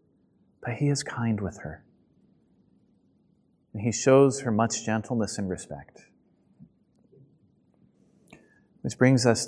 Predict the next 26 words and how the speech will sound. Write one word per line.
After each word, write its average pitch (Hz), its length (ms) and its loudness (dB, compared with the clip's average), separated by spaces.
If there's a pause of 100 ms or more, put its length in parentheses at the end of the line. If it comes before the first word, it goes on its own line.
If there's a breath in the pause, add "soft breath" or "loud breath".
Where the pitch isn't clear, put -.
to 117 120 2
this 110 400 0 (280 loud breath)
matter 117 400 2
of 101 160 -4
respect, 113 560 -2
which, 113 140 2 (720 soft breath)
as 113 140 0
often 123 400 2
in 113 140 -2
the 110 80 0
E 120 160 0
S 110 180 0
V 113 220 -2 (240)
translation 117 640 0
of 104 120 -6
First 117 280 -2
Peter, 113 400 0 (420 loud breath)
comes 151 260 2
from 135 200 -2
the 120 80 0
Greek 123 260 0
word 117 240 0
for 104 100 -6
fear. 104 480 0 (800 soft breath)
It, - 500 0
it 127 280 0